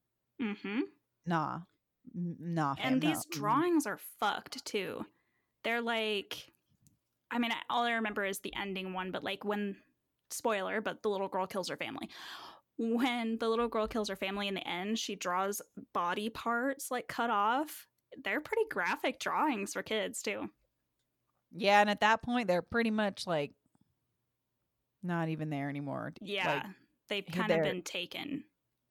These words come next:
Speaker 2: Yeah, it's super sad. Yeah, so
Speaker 1: <laughs>
Speaker 2: then he falls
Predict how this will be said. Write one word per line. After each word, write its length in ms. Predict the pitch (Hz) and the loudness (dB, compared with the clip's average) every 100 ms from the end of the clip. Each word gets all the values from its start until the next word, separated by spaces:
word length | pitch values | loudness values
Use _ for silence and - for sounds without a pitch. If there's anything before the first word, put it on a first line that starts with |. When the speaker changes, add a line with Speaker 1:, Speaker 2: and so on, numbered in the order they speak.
| _ | _
Speaker 2:
Yeah, 400 | 175 135 64 53 170 _ - | -6 -2 -2 -4 -10 _ -10
it's 220 | 160 160 | -8 -6
super 260 | - - - | -6 -8 -8
sad. 380 | - 58 - 214 220 - _ _ _ _ _ _ _ _ _ _ _ - - | -8 -6 -6 -8 -10 -14 _ _ _ _ _ _ _ _ _ _ _ -18 -2
Yeah, 180 | 233 277 - _ - | 4 4 4 _ 0
so 260 | 233 180 - 302 | 2 2 -2 -6
Speaker 1:
<laughs> 1500 | - 311 - - _ _ _ _ _ _ _ - _ _ - | -6 -6 -10 -10 _ _ _ _ _ _ _ -20 _ _ 2
Speaker 2:
then 120 | 277 | 4
he 100 | 311 | 6
falls 340 | 294 269 277 | 8 10 8